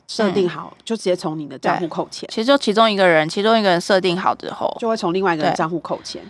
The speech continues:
Speaker 2: 对。对，对，
Speaker 1: 就不用像，
Speaker 2: 对，对，对。
Speaker 1: 因为以前 Line Pay 是这样子，
Speaker 2: 我们就要转来转去，
Speaker 1: 我们要，
Speaker 2: 有没有？
Speaker 1: 对，我们要先从我们的账户转钱到 Line Pay 里面，
Speaker 2: 对，对，对。
Speaker 1: 然后 Line Pay 再去转给
Speaker 2: 对，对，对，
Speaker 1: 朋友。
Speaker 2: 对，对，
Speaker 1: 现在就是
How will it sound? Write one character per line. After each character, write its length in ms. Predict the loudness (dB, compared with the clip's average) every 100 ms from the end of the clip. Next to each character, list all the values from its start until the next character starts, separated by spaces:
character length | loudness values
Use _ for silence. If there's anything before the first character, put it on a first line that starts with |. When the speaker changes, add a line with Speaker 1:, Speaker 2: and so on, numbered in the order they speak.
| -6
Speaker 2:
对。 120 | -4
对， 100 | 2
对， 0 |
Speaker 1:
就 80 | 2
不 100 | 4
用 120 | 2
像， 180 | 4 2
Speaker 2:
对， 40 | 2
对， 40 |
对。 60 | 0
Speaker 1:
因 60 |
为 80 | -2
以 100 | -2
前 180 | -4 -4
Line 260 | -2 -2 -2
Pay 180 | 0 -2
是 120 | -2
这 100 | 2
样 20 |
子， 0 |
Speaker 2:
我 40 | 4
们 60 |
就 80 | 6
要 40 | 6
转 200 | 6 4
来 100 | 2
转 140 | -2
去， 100 | 2
Speaker 1:
我 60 | 4
们 100 | 4
要， 80 | 4
Speaker 2:
有 60 |
没 20 |
有？ 40 | 4
Speaker 1:
对， 120 | 4
我 80 | 4
们 100 | 4
要 80 | 2
先 180 | 2 0
从 220 | 2 4
我 80 | 4
们 140 | 2
的 100 | 0
账 320 | 0 0 0
户 180 | 0 0
转 240 | 0 0 -2
钱 240 | -2 -2
到 160 | 2 2
Line 180 | 4 0
Pay 200 | 0 0
里 120 | 0
面， 40 | 2
Speaker 2:
对， 160 | 4
对， 160 | 6 6
对。 100 | 6
Speaker 1:
然 160 | 8
后 100 | 8
Line 200 | 6 2
Pay 320 | 0 2 2 0
再 200 | 0 0
去 180 | 0 -4
转 280 | -4 -6 -4
给 320 | -4 -4 -4 -10 0
Speaker 2:
对， 140 | 2
对， 200 | 4 4
对， 100 | 4
Speaker 1:
朋 60 | 4
友。 180 | 4
Speaker 2:
对， 340 | 4 2 0 -2
对， 80 | -2
Speaker 1:
现 140 | 2
在 200 | 4 4
就 160 | 2 -2
是 440 | 0 2 2 0